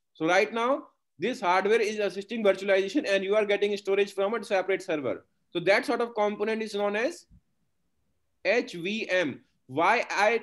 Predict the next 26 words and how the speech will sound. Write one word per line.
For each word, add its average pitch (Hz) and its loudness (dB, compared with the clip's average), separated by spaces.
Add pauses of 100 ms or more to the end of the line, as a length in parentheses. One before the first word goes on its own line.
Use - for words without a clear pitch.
explained 175 -2
you 226 -6
each 220 -4
and 220 -2
everything? 214 0
Because 208 0
if 185 0
you 220 -8
see 220 -8
this 208 -8
particular 202 0
thing 208 -4
here, 220 0 (220)
so - -6
it 202 4
is 240 0
re-, 170 2
like 170 2
writing 175 2
here, 220 -2
like 226 -2
the, 156 -2
like 156 0
Xen 170 0
hypervisor 196 2
here 208 -2